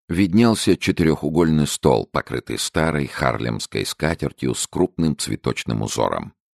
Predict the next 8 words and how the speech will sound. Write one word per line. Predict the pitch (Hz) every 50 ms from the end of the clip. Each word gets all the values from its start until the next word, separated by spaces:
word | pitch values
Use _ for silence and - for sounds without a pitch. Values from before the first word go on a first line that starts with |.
| _ _ _
Посреди | 80 78 - - 71 76 71 58 58 58 55
стола | - - - 64 60 57 53 50
стоял | - - - 64 58 55 50 50
глиняный | - - 67 60 53 50 50 50
кувшин | - - - 50 - - - 90 98 113 107
с | 78 -
длинным | 64 95 101 98 90 90 90 92 80
горлышком, | 71 90 90 80 78 78 - - - - 80 80 76 -